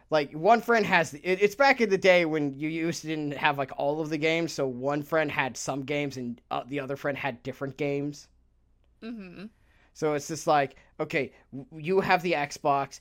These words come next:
Speaker 1: you have the PlayStation two, you're the one with these games, you're the one with those games, and that way,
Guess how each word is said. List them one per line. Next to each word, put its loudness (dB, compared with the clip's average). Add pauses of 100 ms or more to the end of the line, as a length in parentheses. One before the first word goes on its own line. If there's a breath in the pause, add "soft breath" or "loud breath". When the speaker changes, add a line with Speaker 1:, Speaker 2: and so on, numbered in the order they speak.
(160 soft breath)
Speaker 1:
you -4
have -2
the -8
PlayStation -4
two, -6 (320 soft breath)
you're 0
the 0
one 4
with 0
these -2
games, -2 (180 soft breath)
you're -2
the 2
one 4
with -4
those 0
games, -12 (220 soft breath)
and -4
that 2
way, -2